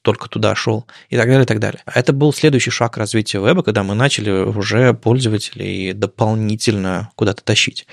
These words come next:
Сейчас мы находимся на этапе, когда мы пока всё ещё, на мой взгляд, доставляем базовую функциональность для пользователей скринридеров, например, или всяких там ассистивных технологий.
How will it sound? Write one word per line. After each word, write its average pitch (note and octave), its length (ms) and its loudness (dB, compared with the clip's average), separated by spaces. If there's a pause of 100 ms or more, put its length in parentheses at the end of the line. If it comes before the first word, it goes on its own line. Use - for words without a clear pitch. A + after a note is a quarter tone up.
(140)
Сейчас - 400 2
мы C#3 100 2
находимся C3 440 4
на G2+ 160 -2
этапе, C#3+ 300 0
когда A2 840 2 (240)
мы G#2+ 120 -2
пока B2 360 -2
всё - 320 2
ещё, A2 360 4
на F2 100 -2
мой G#2 140 2
взгляд, A2+ 280 4
доставляем G2 640 0
базовую F2+ 380 0
функциональность G#2 720 -2
для F#2+ 180 0
пользователей G2 500 2
скринридеров, G2+ 580 0
например, A2 400 -4 (240)
или G2 160 0
всяких - 260 -2
там F2 160 0
ассистивных - 460 0
технологий. G2 500 -2